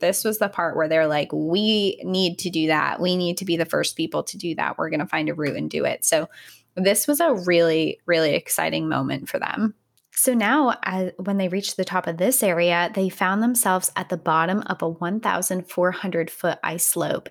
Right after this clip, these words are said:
and it was steep, and it was standing at about sixty degrees.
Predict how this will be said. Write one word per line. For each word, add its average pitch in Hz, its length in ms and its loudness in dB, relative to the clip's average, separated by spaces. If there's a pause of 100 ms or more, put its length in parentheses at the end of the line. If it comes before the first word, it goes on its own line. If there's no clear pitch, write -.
and 185 100 -2
it - 120 -6
was - 180 -2
steep, - 500 -2 (420)
and 202 140 0
it - 80 -2
was 240 140 2
standing 185 600 -2
at 180 140 -4
about - 280 -4
sixty - 840 -2
degrees. - 840 -4